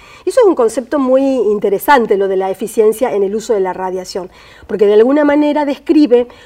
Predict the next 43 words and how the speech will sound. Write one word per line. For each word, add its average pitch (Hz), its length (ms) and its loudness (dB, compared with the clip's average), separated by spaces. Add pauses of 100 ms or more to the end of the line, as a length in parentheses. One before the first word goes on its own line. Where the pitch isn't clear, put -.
cómo 277 380 2
cada 262 240 -2
centímetro 247 760 2
cuadrado 208 680 2
de 190 260 0
hoja, 254 360 -2
por 196 140 -6
ejemplo, 208 360 -4
de, 190 240 -2
de 202 160 -4
hoja 208 220 -4
de 233 80 0
un 247 80 -4
maíz, 277 280 -2 (380)
está 254 380 -2
utilizando 226 800 -2
la 190 160 2
radiación 196 560 -2
solar 196 460 0 (260)
que 226 80 2
está 190 240 -6
llegando. 185 500 -12 (280)
Y 311 80 4
por 370 180 4
último, 320 560 6 (220)
lo 226 160 0
que 233 100 2
llamamos 285 440 0
el 240 120 2
índice 277 360 0
de 208 120 2
cosecha. 196 640 -6 (160)
<clears throat> - 140 -2 (600)
O - 60 -18
sea, 269 440 4 (360)
el 220 160 4
proceso 226 500 0
por 208 140 0
el 185 160 0
cual 226 460 2
todo 403 160 4
el 359 120 6
crecimiento 220 1000 2